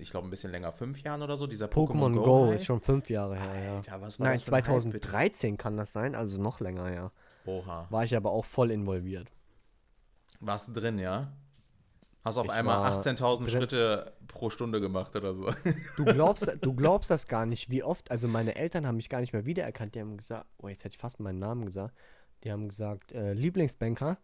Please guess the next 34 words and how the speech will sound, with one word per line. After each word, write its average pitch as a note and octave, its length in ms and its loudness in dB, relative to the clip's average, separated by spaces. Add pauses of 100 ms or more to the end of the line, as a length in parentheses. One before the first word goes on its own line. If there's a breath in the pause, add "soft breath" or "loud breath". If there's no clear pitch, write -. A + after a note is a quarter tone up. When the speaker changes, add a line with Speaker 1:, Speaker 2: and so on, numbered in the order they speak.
(380 soft breath)
Speaker 2:
<laughs> - 420 2
seit C3 260 8
wann F3+ 180 8
bist D3 200 4
du D#3+ 60 8
so F#3 280 8
oft - 300 8
draußen? C#3 500 8
Das A2 180 -4
kann D#3+ 280 0
gar D#3+ 140 2
nicht D3 180 0
sein.“ D#3 280 4
Ich A2 220 -4
war B2+ 160 2 (120)
immer, G#3 400 2 (180)
immer A#3+ 380 2
draußen, F3+ 500 0 (380 soft breath)
immer G3+ 220 6
mit F3 120 8
dem D3 100 6
Skateboard, D#3+ 760 2
Fahrrad, D#3+ 640 2
mit C3+ 220 -4
Freunden, E3 440 2
Speaker 1:
Geil. C3+ 100 -2
Speaker 2:
immer D#3 160 0
durch C#3 160 -4
den B2+ 100 0
Stadtpark - 680 -2
gefahren, D#3+ 400 -2 (420 soft breath)
Pokémons F3 500 2
Speaker 1:
Mhm. - 40 -10
Speaker 2:
gefangen D#3 500 -4